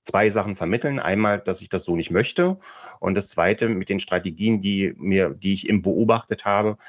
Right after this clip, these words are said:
mal mit meinem Ex-Partner besprechen, wie er das zukünftig lassen kann, wie er also alternative, äh, Strategien vielleicht nutzen kann.“ Ähm, d-, die, die große Schwierigkeit,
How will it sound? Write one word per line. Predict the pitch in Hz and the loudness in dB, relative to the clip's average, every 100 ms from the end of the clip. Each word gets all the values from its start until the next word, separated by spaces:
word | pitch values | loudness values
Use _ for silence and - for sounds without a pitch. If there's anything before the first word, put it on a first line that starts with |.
| - - - | -18 -18 -10
mal | 98 98 98 | -2 0 2
mit | 98 98 | 0 0
meinem | 92 | -2
Ex-Partner | 90 - - 95 95 | -2 -4 -4 -2 -2
besprechen, | 92 - 87 90 92 | -4 -4 -8 -4 -2
wie | 92 | 0
er | 90 | 0
das | - | -2
zukünftig | - 90 87 - 87 | -6 -6 -6 -6 -2
lassen | 82 80 82 | -2 -2 -4
kann, | 76 73 71 | -6 -10 -8
wie | |
er | 76 76 - | -4 -4 -4
also | 80 80 | -4 -2
alternative, | 82 82 82 - 101 90 82 76 - | -2 0 -2 0 2 2 2 -4 -4
äh, | 67 73 | -4 -4
Strategien | - 85 80 76 78 76 | -2 -4 -4 -8 -6 -6
vielleicht | 73 76 71 71 - - | -4 0 0 -2 -8 -14
nutzen | 82 76 73 - 71 | -8 -4 -6 -6 -6
kann.“ | 76 71 - - - - - - - - - | -6 -6 -12 -16 -16 -16 -16 -14 -14 -14 -4
Ähm, | 95 95 92 90 - _ _ _ _ _ _ _ _ - | 2 4 4 2 -4 _ _ _ _ _ _ _ _ -6
d-, | 101 | -4
die, | 92 101 | 2 2
die | 98 | 4
große | 92 101 - | 4 2 2
Schwierigkeit, | 117 170 175 143 143 143 | 2 4 2 2 0 -2